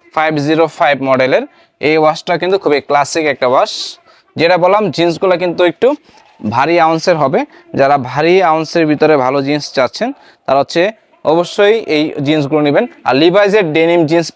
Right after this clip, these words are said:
প্যান্ট মানে অন্যরকম কোয়ালিটি, একদম টপ নচ কোয়ালিটি পাবেন। এ হচ্ছে একটা ফাইভ ডাবল ওয়ান, ফাইভ ওয়ান ওয়ান মডেলের।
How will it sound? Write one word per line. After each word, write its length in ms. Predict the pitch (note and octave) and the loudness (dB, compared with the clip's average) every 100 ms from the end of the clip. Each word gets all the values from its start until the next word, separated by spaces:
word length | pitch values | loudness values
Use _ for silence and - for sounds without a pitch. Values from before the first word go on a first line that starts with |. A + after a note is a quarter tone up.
| _ | _
প্যান্ট 220 | D#3+ D#3 D3+ | -2 -2 -2
মানে 320 | D3 D3 D3+ | -2 0 0
অন্যরকম 580 | D#3 D#3+ E3 D#3+ D#3+ C3+ | 0 0 2 0 0 0
কোয়ালিটি, 360 | B2+ A2 G2 | 0 0 -2
একদম 200 | G#2+ C3 | -4 -4
টপ 220 | B2 C#3+ C#3 | -2 -2 0
নচ 220 | D3+ - | -2 0
কোয়ালিটি 260 | D3 B2+ A#2+ | 0 2 2
পাবেন। 240 | A#2 G3 A#3 - - | 0 -2 -8 -20 -4
এ 60 | C#3 | 2
হচ্ছে 220 | D3 - | 2 2
একটা 280 | D#3 C#3+ F#3+ | 0 2 -2
ফাইভ 280 | - D#3 D3 G#2+ | 0 -2 -2 -2
ডাবল 340 | B2 B2+ C#3+ | -2 0 2
ওয়ান, 200 | C#3+ G#3 C#4 _ _ - | 2 0 -4 _ _ -2
ফাইভ 260 | D#3 D#3 | 0 2
ওয়ান 160 | D3+ D#3 | 2 2
ওয়ান 140 | D3+ D3+ | 2 2
মডেলের। 360 | C3+ B2+ E3 | 2 2 0